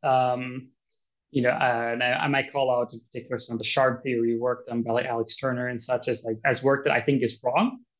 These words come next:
<laughs> and I think does not work, but I think it's interesting. So, uh, you know,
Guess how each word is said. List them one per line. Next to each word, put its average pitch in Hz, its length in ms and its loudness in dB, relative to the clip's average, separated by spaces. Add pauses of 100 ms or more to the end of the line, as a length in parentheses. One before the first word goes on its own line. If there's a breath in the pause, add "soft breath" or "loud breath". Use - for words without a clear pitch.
(140)
<laughs> - 340 -4
and 135 140 6
I 127 120 4
think 160 280 6
does 147 240 4
not 135 180 0
work, 147 320 -2 (400)
but 143 100 2
I 135 100 4
think 151 180 -2
it's 139 140 -4
interesting. - 540 -6 (220)
So, 131 360 6 (100)
uh, 120 140 4
you 127 140 0
know, 117 180 0